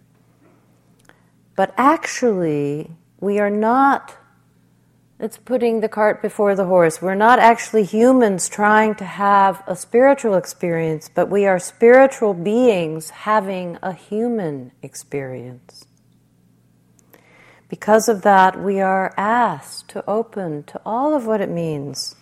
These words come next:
to be a human being. There's a poet whose name I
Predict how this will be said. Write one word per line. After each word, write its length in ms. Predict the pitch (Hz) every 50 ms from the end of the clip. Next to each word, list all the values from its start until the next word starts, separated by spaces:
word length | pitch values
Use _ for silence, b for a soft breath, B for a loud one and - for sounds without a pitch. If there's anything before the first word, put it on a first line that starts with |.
| _ -
to 80 | -
be 220 | 175 - 196 185 185
a 60 | 175
human 380 | - - 175 175 175 175 170 151
being. 520 | 165 160 156 156 156 151 151 147 143 143 _ _ _ _ _ _ _ _ b b b b b b b b b b b b b b b b b b b b b b _ -
There's 240 | 202 208 208 202
a 80 | 226 208
poet 600 | - - - - 247 240 233 220 180 - - -
whose 220 | 175 202 196 175 170
name 300 | 190 190 190 185 180 175
I 220 | 170 170 165 160